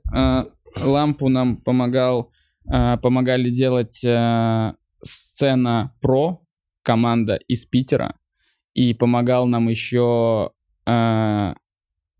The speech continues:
я уже даже не знаю, как, ну, он режиссер тоже театральный, помогал нам, он занимался именно, эм,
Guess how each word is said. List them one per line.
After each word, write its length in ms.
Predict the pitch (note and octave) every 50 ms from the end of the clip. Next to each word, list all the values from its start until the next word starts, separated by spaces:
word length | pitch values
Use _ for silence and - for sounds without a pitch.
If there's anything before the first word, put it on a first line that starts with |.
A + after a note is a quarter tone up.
| -
я 160 | B2 A#2+ A#2
уже 180 | A2+ A2+ A2+ A2+
даже 220 | A2 A#2+ G#2+ A2
не 80 | A#2 A#2
знаю, 500 | A2+ A2+ A#2 A#2 A2 G#2+ G#2 G2 - - _ _ _ _ _ _ _ _ _ -
как, 260 | - A2 A2 - -
ну, 180 | - C#3+ C#3
он 120 | C3 A#2+ A#2
режиссер 500 | A2+ A#2 B2 B2 A2+ - - A2+ G#2+ G#2
тоже 440 | - G#2+ A2 G#2+ G#2 A2 G#2+ G#2 G#2+ _ _ _ _ _ _ -
театральный, 420 | - A#2+ A2 A2+ B2+ D#3 E3 C#3
помогал 440 | A2+ B2+ A#2 A#2+ A#2+ A#2 A#2+ A#2 A#2
нам, 120 | A#2 A#2 A2+
он 100 | A2+ A2+
занимался 580 | A2 A#2 A#2 A#2 A#2 A#2 A2+ A2 - - A2+
именно, 680 | A2+ A2+ A2+ A2 A2 A2 G#2+ G#2+ G#2 G#2 G2+ G2 G2+ - _ _ _ _ _ _ _ -
эм, 680 | - G#2+ G#2+ G#2+ G#2 G#2 G#2 G#2 G#2+ A#2 - D#2 - -